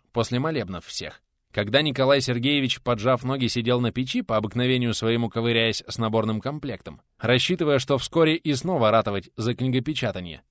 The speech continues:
только теперь уже перед Киприаном. Оно, как виделось Николаю Сергеевичу,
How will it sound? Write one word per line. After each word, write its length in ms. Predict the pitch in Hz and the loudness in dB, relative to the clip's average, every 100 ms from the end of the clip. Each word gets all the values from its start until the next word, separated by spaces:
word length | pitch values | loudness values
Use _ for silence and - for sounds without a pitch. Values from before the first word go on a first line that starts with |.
| _ _ _ - | _ _ _ -4
только 240 | 120 127 | -2 0
теперь 380 | 104 110 127 202 | -2 0 0 0
уже 160 | 180 | 0
перед 260 | 185 202 190 | 0 -2 -2
Киприаном. 600 | 190 185 160 95 76 64 _ _ _ _ _ _ _ _ _ _ _ _ | -6 -2 -2 -4 -10 -16 _ _ _ _ _ _ _ _ _ _ _ _
Оно, 360 | 90 117 247 | -6 -4 -4
как 180 | 233 113 | -6 -6
виделось 380 | 120 117 113 101 | -4 -4 -4 -4
Николаю 400 | 120 120 113 110 | -6 -4 -2 -4
Сергеевичу, 720 | - 120 110 92 76 - 69 | -4 -4 -4 -6 -10 -14 -18